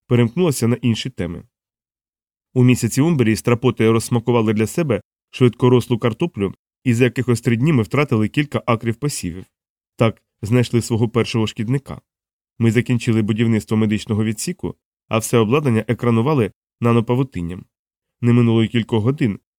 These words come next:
як доктор Цяо вміло скористалася хірургічним апаратом, щоби пришити палець необачливому колоністові, який ловив гав, працюючи зі стрічковою пилою під час будівництва стайні. У перші ж вихідні місяця Чунго я головував на першому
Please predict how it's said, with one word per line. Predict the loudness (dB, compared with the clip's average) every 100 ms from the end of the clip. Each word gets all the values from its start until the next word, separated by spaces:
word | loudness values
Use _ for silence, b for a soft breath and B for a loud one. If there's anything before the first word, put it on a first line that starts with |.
| _
як | -2 0
доктор | -2 -2 -6
Цяо | 0 2 2
вміло | 0 2 2 2 -2
скористалася | -2 -2 0 0 0 -2 -6 _ _
хірургічним | 2 2 2 0 -2 -2
апаратом, | 0 -2 -2 -6 -6 _ _ _
щоби | -2 -2
пришити | 0 0 2 0 0
палець | 0 0 -2 -8 _ _ 0
необачливому | 2 4 2 2 0 0 0
колоністові, | 0 0 -2 -4 -4 -4 _ _ _
який | -2 2
ловив | 2 4 2
гав, | 0 -2 -4 _ _
працюючи | -2 0 0 0 -2 -6
зі | -2 -2
стрічковою | -2 -2 -2 0 0 0
пилою | 0 2 0 -2 _ _
під | -4
час | -2 -4
будівництва | -4 -2 0 0 -2 -8
стайні. | -8 -8 -10 -12 -18 _ _ _ _ _ _ -4
У |
перші | 2 2 2
ж | -2
вихідні | -2 -2 0 2
місяця | 0 -2 -4 -6
Чунго | -4 -2 -2 -4 -8 _ _ _
я | 2
головував | 4 4 2 2 0 0
на | -2
першому | 0 -2 0 0 -2